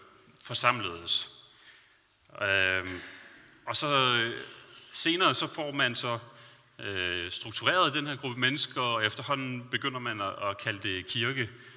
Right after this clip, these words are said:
Øhm, og, og nogle gange så bliver de her to begreber en lille smule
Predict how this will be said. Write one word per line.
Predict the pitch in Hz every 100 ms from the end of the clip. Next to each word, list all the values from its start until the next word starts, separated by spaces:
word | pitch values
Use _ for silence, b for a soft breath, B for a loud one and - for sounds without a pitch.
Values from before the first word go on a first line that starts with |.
| B B _ -
Øhm, | - 95 92 90 87 85 85 85 - _ _
og, | 123 123
og | 135 135
nogle | 160
gange | 147
så | 139
bliver | 139 139
de | 139
her | 143
to | 143 151
begreber | 139 - 139 139 127
en | 120
lille | 127 151
smule | - 135 135